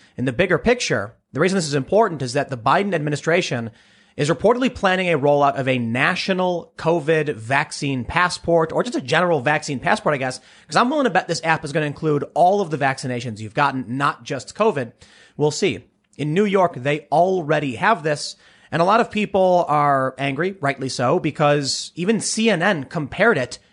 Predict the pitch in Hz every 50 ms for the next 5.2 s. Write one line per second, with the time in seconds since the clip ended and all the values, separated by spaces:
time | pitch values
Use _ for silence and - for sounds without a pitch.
0 | _ - 170 170 156 117 143 170 170 - - 160 160 165 - - - 160 151 143
1 | 139 131 120 - _ _ _ _ _ _ 117 131 156 180 220 - - 254 240 160
2 | 151 226 202 190 196 220 214 160 156 143 143 135 156 143 - - 175 160 156 135
3 | 131 - 170 185 185 - - 113 120 190 226 - 262 196 - - 156 202 240 240
4 | 247 - 226 226 170 143 196 - - 170 139 - - - 226 233 180 - - 269
5 | 277 185 139